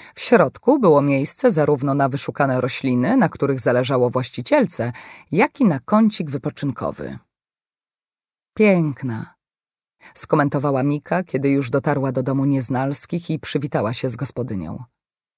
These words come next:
Patrycja nie miała dla niej czasu, bo spieszyła się do miasta. Rzuciła więc tylko okiem na konstrukcję, a początkowy uśmiech zadowolenia szybko zniknął z jej twarzy.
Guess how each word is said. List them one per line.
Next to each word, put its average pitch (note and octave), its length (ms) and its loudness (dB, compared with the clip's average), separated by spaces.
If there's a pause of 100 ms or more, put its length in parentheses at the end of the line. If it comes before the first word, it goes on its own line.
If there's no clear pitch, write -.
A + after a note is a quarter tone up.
(280)
Patrycja C#4 500 2
nie G3 120 6
miała F#3 240 6
dla C3+ 180 -2
niej C3+ 160 0
czasu, E3 360 -2
bo D3 160 -2
spieszyła D3 500 -2
się C3 140 -6
do C3+ 100 -6
miasta. B2+ 480 -6 (540)
Rzuciła D#3+ 420 0
więc B2 240 -4
tylko B2+ 340 0
okiem D#3+ 280 0
na C3 100 -4
konstrukcję, D3+ 760 -2
a C3+ 100 0
początkowy E3 560 0
uśmiech D3+ 380 -4
zadowolenia D3 640 0
szybko - 380 0
zniknął D#3 420 -2
z A#2 60 -6
jej G#2+ 120 -4
twarzy. G2 440 -8